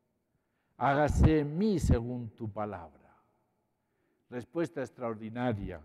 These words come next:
que es modelo de la respuesta que Dios espera de todos nosotros, sus discípulos. Dios espera que también nosotros respondamos así:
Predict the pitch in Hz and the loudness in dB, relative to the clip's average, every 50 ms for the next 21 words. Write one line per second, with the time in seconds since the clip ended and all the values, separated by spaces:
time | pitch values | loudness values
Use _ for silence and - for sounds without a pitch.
0 | 80 _ _ _ _ _ _ _ _ _ _ _ _ _ _ _ _ 127 139 160 | -18 _ _ _ _ _ _ _ _ _ _ _ _ _ _ _ _ 2 2 4
1 | 170 156 147 147 143 143 143 143 156 190 196 196 185 165 160 151 147 143 139 139 | 4 2 0 -2 0 0 0 2 4 4 6 6 6 4 2 2 0 0 0 -2
2 | 139 135 139 135 - - _ - 175 190 190 190 - - - - 160 143 139 131 | -2 -2 -4 -6 -8 -12 _ 4 4 6 6 4 0 -6 -8 -4 -2 -2 -2 -2
3 | - - - - - _ _ _ _ - 123 127 139 151 156 - - 143 120 - | -4 -10 -20 -20 -20 _ _ _ _ -4 -4 0 2 2 2 2 0 -4 -8 -8
4 | - _ - 147 143 131 135 123 127 120 113 - 143 135 127 123 113 98 117 110 | -8 _ 0 0 2 2 0 -2 -2 -4 -4 -4 -6 -6 -6 -6 -10 -12 -16 -18
5 | 110 - - 104 95 87 _ _ _ - _ _ _ _ _ _ _ _ _ _ | -18 -18 -16 -16 -16 -16 _ _ _ -20 _ _ _ _ _ _ _ _ _ _
6 | _ _ _ _ - - 135 135 110 110 131 123 - - - 156 143 117 - _ | _ _ _ _ -12 -10 -10 -8 -8 -8 -10 -12 -10 -10 -8 -8 -8 -8 -12 _
7 | 90 80 78 71 76 _ _ _ _ _ _ _ _ _ _ _ _ _ - 135 | -20 -20 -20 _ _ _ _ _ _ _ _ _ _ _ _ _ _ _ -10 -10
8 | 135 120 131 120 - _ 147 143 135 127 117 120 104 - 113 113 120 139 185 233 | -8 -8 -10 -12 -8 _ -2 -2 -2 -2 -4 -8 -10 -8 -10 -10 -8 -6 -6 -6
9 | 233 196 156 127 - - 208 247 226 - - 127 110 104 107 - _ - 104 104 | -6 -8 -10 -14 -10 -6 -6 -6 -6 -8 -14 -18 -18 -18 -20 -20 _ -20 -20 -20
10 | 98 107 107 107 101 95 101 95 90 _ _ _ _ _ _ 98 104 - - - | -14 -10 -10 -10 -10 -12 -16 -20 -20 _ _ _ _ _ _ -20 -20 -20 -16 -16
11 | 107 104 | -16 -16